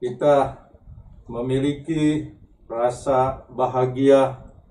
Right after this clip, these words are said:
boleh mendapat pengampunan dari Tuhan, dan terutama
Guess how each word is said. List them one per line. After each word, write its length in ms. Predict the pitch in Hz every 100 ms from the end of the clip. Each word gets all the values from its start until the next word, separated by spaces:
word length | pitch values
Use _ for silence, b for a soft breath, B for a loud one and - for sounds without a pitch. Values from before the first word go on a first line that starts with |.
| - _ _
boleh 320 | - 131 139 131
mendapat 560 | 135 135 135 135 131
pengampunan 800 | - 127 127 127 131 127 123 120
dari 240 | 120 120 110
Tuhan, 480 | 135 113 110 95 - _ - - - - - -
dan 240 | - 147 147
terutama 880 | 160 156 - 151 151 151 135 120